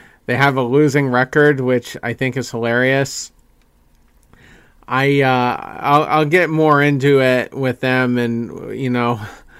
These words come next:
how awkward it would have been to, to potentially face the Yankees. But I will say this.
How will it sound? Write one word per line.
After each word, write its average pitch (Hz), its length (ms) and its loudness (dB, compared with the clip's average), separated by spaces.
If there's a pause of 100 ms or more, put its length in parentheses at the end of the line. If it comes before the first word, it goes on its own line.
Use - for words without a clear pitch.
(240)
how 139 160 0
awkward 135 420 2
it 120 120 2
would 127 160 0
have 117 80 -2
been 120 200 -2
to, 117 260 -4 (120)
to 120 160 -6
potentially 123 640 -4
face 123 340 0
the 120 100 -4
Yankees. 120 600 -4
But 120 380 -2 (360)
I 170 120 -2
will 202 180 6
say 180 240 2
this. 123 560 0